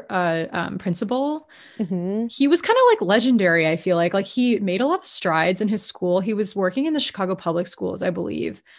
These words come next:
Speaker 2: Yeah.
Speaker 1: And, like, he also taught, um, he taught us how to swim and also taught,
Speaker 2: Mm-hmm.
Speaker 1: um,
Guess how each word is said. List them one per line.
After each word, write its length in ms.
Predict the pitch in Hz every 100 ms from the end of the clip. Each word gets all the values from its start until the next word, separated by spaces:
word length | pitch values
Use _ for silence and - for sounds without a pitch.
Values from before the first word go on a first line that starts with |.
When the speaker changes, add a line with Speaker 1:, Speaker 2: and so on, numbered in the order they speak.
| -
Speaker 2:
Yeah. 320 | 180 - -
Speaker 1:
And, 360 | 202 190 185 - _
like, 220 | 220 202
he 220 | - -
also 320 | 214 196 262 240
taught, 520 | - 180 180 185 -
um, 260 | - 180 165
he 140 | -
taught 240 | 240 - 226
us 240 | 170 170
how 80 | 220
to 80 | 196
swim 640 | - - 170 160 170 202
and 140 | 214 190
also 320 | 175 202 185
taught, 420 | - 175 170 170
Speaker 2:
Mm-hmm. 160 | 185 196
Speaker 1:
um, 520 | 185 170 - 196